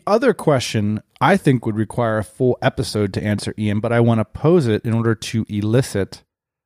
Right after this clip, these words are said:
the feedback of the audience, 'cause I think this is really fascinating. Again, Tyler writes on behalf of his students, "It would be instructive to hear an episode, preferably real-life case studies from a diverse group of folks,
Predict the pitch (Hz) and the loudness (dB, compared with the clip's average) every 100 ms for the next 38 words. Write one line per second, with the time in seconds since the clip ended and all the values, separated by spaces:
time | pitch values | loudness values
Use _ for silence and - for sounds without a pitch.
0 | _ _ _ - 104 98 - _ - 196 | _ _ _ 0 2 2 -2 _ -2 -2
1 | 156 92 80 - 85 87 58 82 82 - | 2 2 0 -2 -4 -2 0 -2 -2 -4
2 | 101 110 196 196 104 87 78 65 - - | -4 0 0 0 -2 -2 -2 -2 -4 -6
3 | - 53 - - _ _ _ _ _ _ | -6 -10 -12 -14 _ _ _ _ _ _
4 | _ _ - 147 156 131 - 143 143 135 | _ _ -6 2 2 2 0 2 4 4
5 | 127 127 127 113 123 107 117 120 107 - | 2 2 0 2 0 -2 -2 -2 -4 -10
6 | - 165 131 127 - - _ _ _ _ | -4 0 0 -2 -6 -20 _ _ _ _
7 | _ _ - 170 208 165 185 180 180 _ | _ _ 0 2 2 -2 -4 -4 -6 _
8 | _ _ 160 151 - - 202 - 220 190 | _ _ -2 -2 -2 0 0 0 -4 -2
9 | 170 160 131 107 - - 92 107 - - | 2 4 4 2 -2 -6 -2 -2 -4 -2
10 | 135 151 165 160 160 165 170 - 104 123 | 0 0 -4 -4 -2 -2 -4 -4 0 2
11 | 139 135 131 - - 104 - 98 101 110 | 4 2 0 -4 -6 -4 -4 -4 -4 -4
12 | 104 92 92 95 92 - 90 87 - 165 | -4 -4 -2 -2 -2 -6 -8 -8 -4 -2
13 | - - | -2 -8